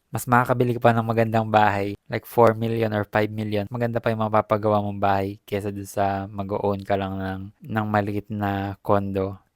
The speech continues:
sa prime location. Pero nasa inyo naman yan kung gusto nyo talaga ng condo, if you really found it useful for your daily life, and kung gusto nyo talagang tumira sa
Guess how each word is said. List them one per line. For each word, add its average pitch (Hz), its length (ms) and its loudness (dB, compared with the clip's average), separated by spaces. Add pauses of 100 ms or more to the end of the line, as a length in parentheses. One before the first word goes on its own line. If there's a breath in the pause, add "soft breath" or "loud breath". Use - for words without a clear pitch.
(100)
sa - 240 -2
prime 101 320 0
location. 98 640 -6 (480)
Pero 165 240 2
nasa 170 240 -4
inyo 151 160 -2
naman 127 320 -4
yan 120 160 -6
kung 101 400 -6
gusto 101 240 -8
nyo 101 80 -6
talaga 104 240 -4
ng 104 160 -6
condo, 98 480 -6 (400)
if 104 240 -14
you 104 160 -4
really 101 240 -4
found 98 400 -4
it - 80 -20
useful 98 640 -6 (160)
for 101 240 -6
your 98 480 -6 (160)
daily 101 240 -2
life, 95 640 -6
and 101 560 -6
kung 107 160 -6
gusto 107 160 -4
nyo 98 80 -4
talagang 101 320 -2
tumira 101 320 -2
sa 98 240 -2